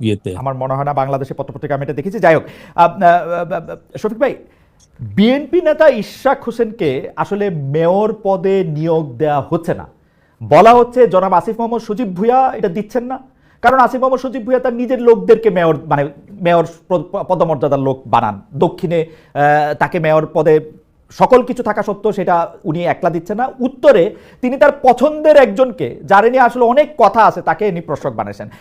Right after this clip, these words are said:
Speaker 2: এইটা আপনি আসলে কিভাবে দেখেন? মানে ইশরাক হোসেনকে আসলে মেয়র পদে এটা দিতে দেওয়া হবে না কেন? এটা কি উপদেষ্টা
Speaker 1: না,
Speaker 2: পরিষদের
Speaker 1: এটা
Speaker 2: সিদ্ধান্ত
Speaker 1: যেটা
Speaker 2: নাকি এটা
Speaker 1: ও-,
Speaker 2: আসিফ মোহাম্মদ
Speaker 1: এ-,
Speaker 2: সজীব ভাইয়ের একক সিদ্ধান্ত?
Speaker 1: না, আসিফ মোহাম্মদ সজীব ভাইও কি এটা করছেন, তাও তো, মানে এটা তো আপনি বললেন, এটা তো এক ধরনের অ্যালিগেশন, এটা কি
Speaker 2: জি।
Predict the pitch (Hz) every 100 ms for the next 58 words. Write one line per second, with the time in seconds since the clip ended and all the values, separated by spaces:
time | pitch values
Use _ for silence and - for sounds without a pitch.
0 | _ 196 214 262 262 254 240 240 247 214
1 | 151 160 208 190 _ - 254 247 262 240
2 | - 254 240 233 233 196 196 196 202 196
3 | 190 180 175 - 170 180 175 147 139 190
4 | 165 101 90 - _ _ _ - 160 185
5 | 214 220 233 196 196 175 196 233 214 196
6 | 254 220 208 226 196 233 226 214 214 220
7 | 208 196 190 185 - 165 120 98 - -
8 | _ _ _ _ _ _ _ 214 233 202
9 | 170 160 160 214 208 208 190 196 202 202
10 | 190 208 202 214 185 190 175 190 175 190
11 | 170 165 165 175 165 147 139 139 143 147
12 | 165 170 - 180 160 165 156 143 147 165
13 | 156 _ _ 151 147 160 170 151 143 170
14 | 165 127 - 120 135 156 160